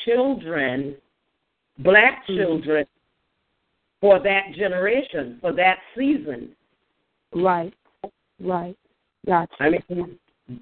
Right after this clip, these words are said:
Speaker 1: it's not just about today.
Speaker 2: Right. Absolutely.
Speaker 1: It's gonna be a generation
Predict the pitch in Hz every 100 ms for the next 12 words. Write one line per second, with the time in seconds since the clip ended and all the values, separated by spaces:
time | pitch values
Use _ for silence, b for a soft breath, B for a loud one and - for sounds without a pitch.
0 | - 190 196 202 226 - 226 240 214 214
1 | 190 - 196 208 240 127 120 - _ _
2 | _ _ _ _ _ _ _ _ - 185
3 | 190 165 190 _ _ _ _ - _ _
4 | _ _ _ _ _ _ _ _ _ _
5 | _ _ _ - 208 - - 196 190 190
6 | 175 - _ _ 220 226 - 220 214 214
7 | 247 247 - - 175 165 139 214 208 202
8 | 226 233 - 233